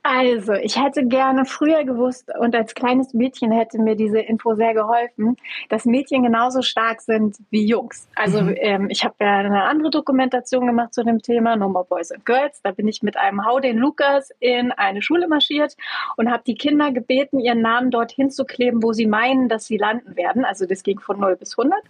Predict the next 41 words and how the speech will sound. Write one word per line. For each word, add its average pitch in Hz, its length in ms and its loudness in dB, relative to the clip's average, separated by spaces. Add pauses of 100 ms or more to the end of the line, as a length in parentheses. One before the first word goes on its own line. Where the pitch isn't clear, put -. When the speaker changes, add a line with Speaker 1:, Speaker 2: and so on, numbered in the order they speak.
(240)
Speaker 2:
Mhm. 190 320 2
Speaker 1:
Und 269 120 4
die 262 60 4
Mädchen 320 380 2
haben 311 100 0
alle 277 240 0
ihren 254 320 0
Namen 254 320 2
irgendwo 240 240 0
bei 220 160 2
zehn 247 320 0
bis 214 140 -2
zwanzig 226 420 -2
hingeklebt 285 500 0
und 233 120 2
die 226 100 2
Jungs 240 260 0
bei 220 140 0
achtzig 208 320 -4
bis - 180 -6
hundert. - 380 -2 (140)
Speaker 2:
Mhm. 180 240 2 (100)
Speaker 1:
Und 233 160 0
dann 196 160 0
hab 208 160 0
ich - 140 -16
die 208 140 -2
gefragt 320 580 -2
und 220 160 2
dann 208 180 0
sagten 185 320 -2
die 196 220 0
Mädchen, 196 300 0
ja, 180 120 0
die 190 120 -4
Jungs 196 240 -2
sind 190 120 -4
ja 240 80 2
stärker 302 460 0
als 254 300 -4
wir. 247 320 2